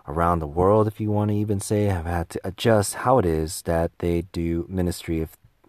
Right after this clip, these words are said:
you are a part of a church that was used to doing everything in person and you yourself have been kind of shying away from the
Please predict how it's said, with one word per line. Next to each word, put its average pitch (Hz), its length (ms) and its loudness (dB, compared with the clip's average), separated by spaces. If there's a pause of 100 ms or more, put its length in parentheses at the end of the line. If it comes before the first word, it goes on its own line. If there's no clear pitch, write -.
(180)
you 101 240 2
are 85 60 6
a 80 60 2
part 98 240 2
of 80 80 -2
a 78 40 -4
church - 440 0 (440)
that 107 100 0
was 98 140 0
used 120 200 0
to - 40 -14
doing 101 220 0
everything 98 280 0
in 85 140 0
person 135 420 2
and 90 140 0
you 95 140 0
yourself 92 560 0
have 92 240 -4
been 87 320 -2 (500)
kind 85 300 0
of 85 240 2 (560)
shying 92 340 2
away 120 380 6
from 101 260 0
the 85 240 2